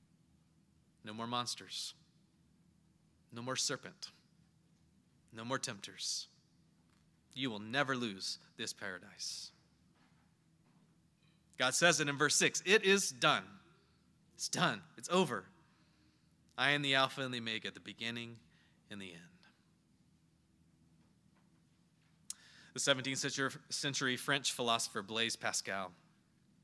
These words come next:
he once wrote what I would consider his advice to us about evangelism, about sharing the Christian faith. Pascal wrote, "Make religion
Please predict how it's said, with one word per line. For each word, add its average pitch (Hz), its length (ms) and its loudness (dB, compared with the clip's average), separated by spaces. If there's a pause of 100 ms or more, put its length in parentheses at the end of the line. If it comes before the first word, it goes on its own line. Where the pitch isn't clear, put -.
(540)
he 170 80 2
once 165 260 6
wrote 151 180 8
what 143 120 8
I 147 100 12
would 143 140 6
consider 131 340 0
his 123 180 0
advice 117 480 4
to 127 180 -2
us 117 240 2
about 104 220 -2
evangelism, 98 600 -4 (1400)
about 113 220 0
sharing 120 340 0
the 104 60 -6
Christian 110 360 -6
faith. - 540 -12 (2000)
Pascal 143 400 6
wrote, 127 300 4
"Make 156 340 2
religion 135 600 0